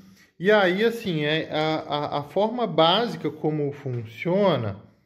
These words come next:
é através desses cubinhos de ação, né?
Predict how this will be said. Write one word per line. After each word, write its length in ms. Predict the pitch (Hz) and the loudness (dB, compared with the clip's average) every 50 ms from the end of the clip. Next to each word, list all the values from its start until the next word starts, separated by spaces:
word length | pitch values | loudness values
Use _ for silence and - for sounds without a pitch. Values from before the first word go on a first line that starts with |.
| _ _ _ _ _ | _ _ _ _ _
é 360 | 131 131 139 143 156 170 170 | -2 0 4 4 4 4 2
através 840 | - 165 165 165 170 180 185 185 170 147 127 139 151 165 175 165 | 2 -2 -4 -2 0 2 2 4 4 2 2 2 2 2 2 0
desses 440 | 165 160 175 185 180 180 202 - - | 0 -2 -2 -2 -2 -4 -10 -12 -12
cubinhos 640 | - - 226 220 175 156 170 180 190 196 190 180 165 | -10 -8 -8 -6 -6 -4 -4 -2 -2 -2 -2 -4 -2
de 120 | 180 202 | -2 -2
ação, 640 | 202 202 - - - - 190 190 196 190 165 - - | -2 -2 -4 -8 -2 0 2 2 2 0 -2 -4 -6
né? 400 | 135 131 147 165 190 185 185 - | -4 0 0 0 0 0 -4 -8